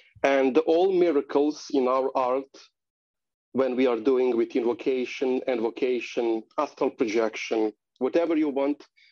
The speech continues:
are in fact very common and very easy to children. But somehow during our adulthood,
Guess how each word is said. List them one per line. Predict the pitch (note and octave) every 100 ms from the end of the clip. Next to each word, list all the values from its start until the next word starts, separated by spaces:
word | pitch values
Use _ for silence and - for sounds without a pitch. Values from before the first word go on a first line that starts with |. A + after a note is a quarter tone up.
| _ _ _ _ _ _ _ -
are | D#3 D#3 -
in | E3
fact | D3 - E3+ E3 - - - C3
very | B2 D3+ D#3
common | D#3+ - E3 D3 D3 D3
and | C#3
very | A#2+ C#3 D3 C#3+
easy | D3+ D3 D#3+
to | - D#3 -
children. | F#3+ G3+ A#2+ G#2 F#2+ _ _ _ _ _ - _ -
But | D#3
somehow | - - G3 A#3 - F#3+ F#3+ F3+
during | C3 D#3+ D#3+ D3
our | D3 D3 D#3
adulthood, | C3+ D3+ F3+ - F3 E3